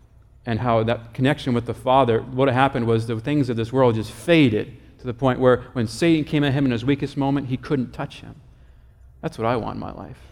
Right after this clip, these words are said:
I've been seeing that. I've been seeing how I've been spending this time with God in reflective reading of the Bible and, and asking for God's presence. There are things that, that have been generational that are just fading. It's an amazing thing to see.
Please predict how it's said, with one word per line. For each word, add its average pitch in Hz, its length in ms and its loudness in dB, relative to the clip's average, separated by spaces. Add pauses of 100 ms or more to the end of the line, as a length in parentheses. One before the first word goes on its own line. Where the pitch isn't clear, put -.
(480)
I've 151 120 4
been 139 120 2
seeing 143 300 0
that. 104 180 2
I've 120 120 -2
been 127 100 0
seeing 135 220 0
how 120 100 6
I've 113 260 2
been 120 140 -4
spending 175 260 -2
this 135 140 0
time 147 160 0
with 120 160 -2
God 135 160 4
in 127 80 2
reflective 120 500 -2
reading 127 220 2
of 117 60 2
the 107 80 -4
Bible 117 320 -2
and, 107 160 -6
and 117 120 -4
asking 139 420 0 (100)
for 131 100 -6
God's 117 260 0
presence. 120 400 -4 (240)
There 208 140 6
are 135 60 4
things 160 300 2
that, 135 120 2 (300)
that 139 260 2 (120)
have 131 220 4
been 147 180 4
generational 175 840 4 (220)
that 135 120 4
are 131 60 4
just 175 400 2 (380)
fading. 131 580 -2 (640)
It's 131 160 -4
an 139 80 2
amazing 165 540 2
thing 120 200 -2
to 101 80 -4
see. - 380 -14